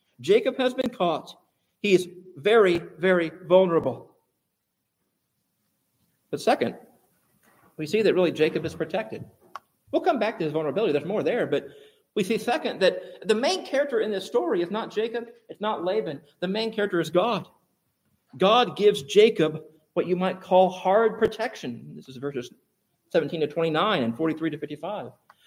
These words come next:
God gives hard protection. The premier item is in verse twenty-four.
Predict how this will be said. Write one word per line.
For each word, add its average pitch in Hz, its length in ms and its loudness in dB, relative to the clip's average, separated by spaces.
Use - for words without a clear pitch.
God 214 320 4
gives 240 240 4
hard 202 840 2
protection. 214 640 2
The 156 60 0
premier 196 460 6
item 196 320 4
is 156 100 0
in 151 140 -4
verse 175 240 2
twenty-four. 190 640 -2